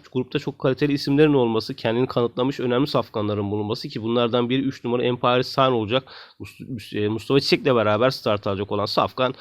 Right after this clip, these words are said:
zaten önemli bir safkan. Son yarışlarında istim üstünde artık kendini buldu. Her an etkili bir yarış yapacaktır. Kazanmaya yakın. Yine dört numaralı Avukat, e, uzun bir ara vermişti. Ara sonrası bir yarış gördü.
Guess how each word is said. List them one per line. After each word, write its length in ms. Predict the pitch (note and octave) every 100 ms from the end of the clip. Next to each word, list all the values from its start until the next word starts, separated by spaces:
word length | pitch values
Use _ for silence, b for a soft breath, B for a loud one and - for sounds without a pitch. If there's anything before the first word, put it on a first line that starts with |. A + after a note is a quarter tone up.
| B B
zaten 360 | - - C3+ A#2+
önemli 360 | C3+ C3+ C#3
bir 60 | B2
safkan. 440 | - A2 - C3 B2+
Son 160 | C#3+
yarışlarında 560 | C#3 C3 - C3 B2+ A#2
istim 320 | - - C#3+
üstünde 300 | A#2 B2 A#2
artık 260 | A2+ A2 -
kendini 380 | B2+ C3 C3+
buldu. 360 | C3 C#3 C3 C#3 B B B B
Her 140 | -
an 100 | C#3
etkili 340 | A#2+ - C#3 B2+
bir 40 |
yarış 260 | B2+ A#2+ -
yapacaktır. 460 | B2+ - A#2+ D3
Kazanmaya 600 | C3 B2 B2 A#2+ A2+ C3+
yakın. 340 | B2+ B2 A#2+ A#2 B B -
Yine 240 | A#2+ B2
dört 240 | B2+ C#3+
numaralı 180 | B2+ C3+
Avukat, 500 | - C3+ C3+ C3+ - -
e, 120 | A2
uzun 300 | A#2 B2+ D3
bir 60 | C3+
ara 200 | C3+ D3
vermişti. 440 | C3 B2 - B2
Ara 160 | A2 B2
sonrası 400 | - C#3 C3 C#3+
bir 60 | B2+
yarış 280 | B2 C3+ -
gördü. 400 | C#3+ B2 B2+